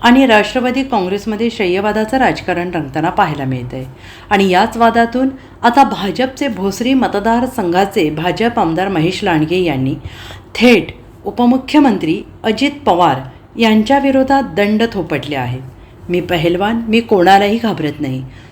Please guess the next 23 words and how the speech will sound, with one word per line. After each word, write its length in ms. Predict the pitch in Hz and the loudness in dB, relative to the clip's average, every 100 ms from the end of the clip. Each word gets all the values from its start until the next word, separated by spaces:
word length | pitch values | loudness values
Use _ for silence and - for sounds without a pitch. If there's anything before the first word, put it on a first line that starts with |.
| - - | -12 2
समोरच्याला 560 | 233 240 262 269 262 | 4 4 4 2 2
अंगावर 500 | 269 220 190 196 202 | 2 0 -2 -2 0
घ्यायची 420 | 233 175 185 165 233 | -2 -4 -8 -4 -2
मला 260 | 185 185 | 0 -2
सवय 420 | 208 - 233 254 | -2 0 2 2
आहे," 260 | 185 123 127 - - - - - | 0 -4 -10 -14 -20 -20 -16 -4
असं 260 | 180 - 269 | -2 2 2
सांगत 420 | 277 254 277 277 | 4 2 0 0
महेश 340 | 220 208 233 | 0 0 0
लांडगे 440 | 240 220 165 170 - | 0 2 0 -2 -4
यांनी 280 | 214 202 254 - | -2 0 0 2
अप्रत्यक्षपणे 880 | 220 240 247 247 240 240 247 240 254 - | 0 2 0 2 0 0 -2 0 -2 -4
अजितदादांविरोधात 1000 | 185 214 208 202 202 202 196 208 214 226 - - - - | -6 -4 -4 -4 -4 -4 -4 -2 -2 -4 -8 -18 -12 -2
शड्डू 380 | - 202 160 160 | 2 2 2 -2
ठोकलाय. 460 | 160 131 127 123 127 - - - - | -4 -8 -10 -10 -14 -20 -20 -20 -2
"गेल्या 220 | 190 196 226 | 2 4 4
पाच 360 | - 202 220 | 4 4 4
वर्षामध्ये 540 | 247 233 240 240 240 247 | 0 0 0 0 0 -2
भाजपने 520 | 202 160 214 233 247 | -2 -4 -4 -2 -2
पिंपरी 380 | 240 202 214 233 | -2 -4 -2 -2
चिंचवडचा 540 | 233 190 214 202 247 | -2 -2 -2 -2 0
विकास 460 | 220 156 165 156 - | 0 0 -2 -2 -4
केला, 360 | 143 131 131 | -4 -4 -6